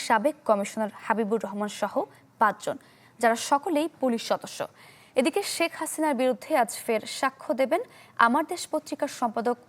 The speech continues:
মাহমুদুর রহমান। এর আগে সোমবার শেখ হাসিনার ফ্যাসিস্ট হয়ে ওঠা ও বিচার বিভাগ ব্যবহার করে কিভাবে ক্ষমতায় টিকেছিলেন, তার বর্ণনা দেন মাহমুদুর রহমান। আজ অবশিষ্ট সাক্ষ্য শেষ হলে তাকে জেরা করবেন শেখ হাসিনার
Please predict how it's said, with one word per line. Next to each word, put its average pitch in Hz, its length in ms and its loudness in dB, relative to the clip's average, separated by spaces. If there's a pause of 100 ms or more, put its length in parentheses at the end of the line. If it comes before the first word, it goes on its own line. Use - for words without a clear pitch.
মাহমুদুর 220 440 -6
রহমান। - 240 -8 (340)
এর 208 120 4
আগে 208 180 -2 (120)
সোমবার 233 300 2 (440)
শেখ 320 160 0
হাসিনার 330 320 0 (120)
ফ্যাসিস্ট 254 440 -2 (100)
হয়ে 285 140 4
ওঠা 240 300 0 (380)
ও 214 80 0
বিচার 247 400 0
বিভাগ 311 340 -4 (180)
ব্যবহার 202 360 2
করে 294 220 -2 (180)
কিভাবে 269 420 0 (380)
ক্ষমতায় 254 480 0
টিকেছিলেন, 320 460 -2 (380)
তার 220 140 4
বর্ণনা 202 400 4
দেন 247 160 2 (340)
মাহমুদুর 233 440 -2
রহমান। - 300 -8 (440)
আজ 226 180 4
অবশিষ্ট 220 460 2 (160)
সাক্ষ্য 285 280 -2 (100)
শেষ 262 140 0 (100)
হলে 254 160 0
তাকে 226 240 -2 (100)
জেরা 202 180 -2
করবেন 208 320 0 (300)
শেখ 294 320 0
হাসিনার 254 380 0